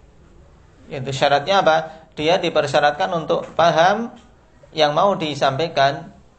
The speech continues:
haditsnya, ikhwani fillah, maknanya paham. Yang kedua apa? Dia mengetahui lafaz-lafaz yang mau digunakan untuk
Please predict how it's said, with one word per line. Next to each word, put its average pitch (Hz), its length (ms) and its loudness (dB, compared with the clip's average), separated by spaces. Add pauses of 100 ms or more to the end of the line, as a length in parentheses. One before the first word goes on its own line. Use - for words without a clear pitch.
haditsnya, 139 600 -2
ikhwani 127 280 -2
fillah, 143 560 -4
maknanya 143 480 -4
paham. 135 400 0
Yang 147 260 -2
kedua 175 220 2
apa? 151 480 -2
Dia 175 200 2
mengetahui 160 760 0
lafaz-lafaz 156 680 0
yang 156 120 0
mau 156 200 0
digunakan 147 480 -4
untuk 170 360 -4